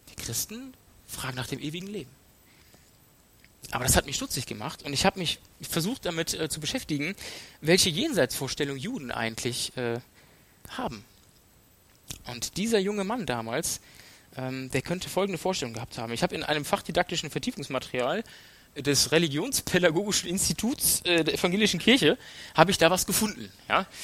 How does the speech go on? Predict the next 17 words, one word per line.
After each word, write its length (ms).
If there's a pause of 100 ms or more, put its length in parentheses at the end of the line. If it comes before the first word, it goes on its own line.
(320)
Also 220
ich 120
gehe 100
mal 100
davon 140
aus, 120
dass 160
sie 60
das 120
gut 180
recherchiert 420
haben. 220
Ich 140
hab 120
jetzt 220
nicht, 380
äh, 340